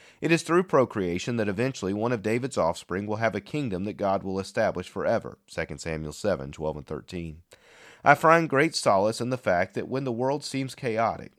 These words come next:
there is a tremendous peace in knowing that God is calmly and purposefully unfolding his perfect plan. Adam was failing and God already had the Lamb in place. Humanity was spiraling into sin and God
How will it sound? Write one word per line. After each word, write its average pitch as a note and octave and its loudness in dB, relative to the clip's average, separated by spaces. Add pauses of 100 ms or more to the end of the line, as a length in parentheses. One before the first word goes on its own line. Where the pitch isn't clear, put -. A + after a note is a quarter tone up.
there A2+ -2
is A#2+ -4
a B2 -4
tremendous D3+ -6
peace G2+ -4
in G#2 -4
knowing E2+ -4
that G2+ -6
God A2+ 4
is G#2+ -4
calmly D#3 0
and A#2 -2
purposefully F#2+ -4
unfolding F2 -4
his D#2+ -10
perfect - -8
plan. F2+ -8 (640)
Adam E3+ 6
was E3 -2
failing B2+ 2
and A2+ -2
God B2 8
already A#2 6
had A#2 2
the B2+ 0
Lamb A2 0
in A#2+ -6
place. A2 -2 (340)
Humanity D3+ 2
was C3+ -4
spiraling C3+ 4
into B2+ -4
sin G#2+ -2
and A#2+ -2
God C3 4